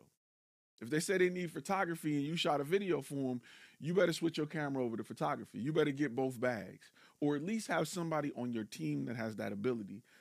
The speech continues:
so that your company can handle all of that company's multimedia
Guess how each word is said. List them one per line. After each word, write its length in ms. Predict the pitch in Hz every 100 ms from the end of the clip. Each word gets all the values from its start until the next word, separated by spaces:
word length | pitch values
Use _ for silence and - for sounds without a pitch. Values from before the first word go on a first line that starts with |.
| -
so 180 | - 139
that 220 | 135 107
your 220 | 127 180
company 480 | 180 165 147 131 131
can 200 | - 110
handle 460 | 131 131 131 123 -
all 260 | 123 131 120
of 140 | 120
that 220 | - -
company's 440 | - 117 113 113 113
multimedia 840 | 113 104 113 113 117 110 107